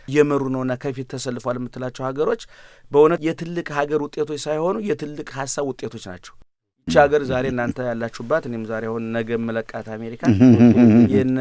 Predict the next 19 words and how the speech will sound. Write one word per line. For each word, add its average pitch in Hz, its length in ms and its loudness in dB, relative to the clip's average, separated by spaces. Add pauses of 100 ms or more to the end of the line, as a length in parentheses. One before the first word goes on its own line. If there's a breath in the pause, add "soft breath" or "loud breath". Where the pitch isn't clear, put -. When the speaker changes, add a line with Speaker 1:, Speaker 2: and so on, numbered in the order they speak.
(100)
Speaker 1:
ጆርጅ 123 260 -6
ዋሽንግተን፣ 196 500 -4
የነ 127 180 -6
አብርሃም 123 360 -8
ሊንከን፣ 185 520 -10
የትልልቆቹ 180 880 -8
ሰዎች 151 360 -4 (160)
ሐሳብ 143 380 -2
ጭማቂ 127 360 -4
ናት 117 160 -8
ብዬ 117 160 -2
አምናለሁ። 120 400 2
ስለዚህ 156 380 2
አስተሳሰብን 143 680 -4
ለማሳደግ 135 680 -2 (280 soft breath)
መሰራት 131 420 -2
አለበት 123 300 -6
ብዬ 120 140 -6
አምናለሁና 117 480 -6